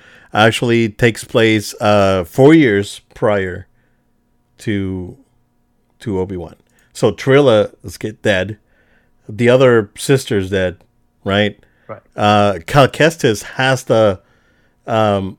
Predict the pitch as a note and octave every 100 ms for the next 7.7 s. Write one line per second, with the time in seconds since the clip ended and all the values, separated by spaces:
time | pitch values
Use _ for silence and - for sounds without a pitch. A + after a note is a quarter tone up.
0 | _ G2 A#2+ A2 G#2+ G2+ F#2+ F#2+ F2+ G2+
1 | F#2+ F2+ - _ G2+ F#2+ F#2 E2+ E2+ -
2 | _ G2+ D#3+ D3+ A2 F#2+ F2+ F#2+ _ _
3 | _ - G#2+ F#2+ A2 A#2+ A2 G#2 B2 C3
4 | C#3 C#3 D3 D3+ E3+ D3+ A#2+ C3+ A#2+ -
5 | _ _ - E3 D3+ F3 D#3+ F3 D3+ C3
6 | - D3+ D3+ A2 G#2 - _ _ _ _
7 | _ _ _ - C#3+ B2 -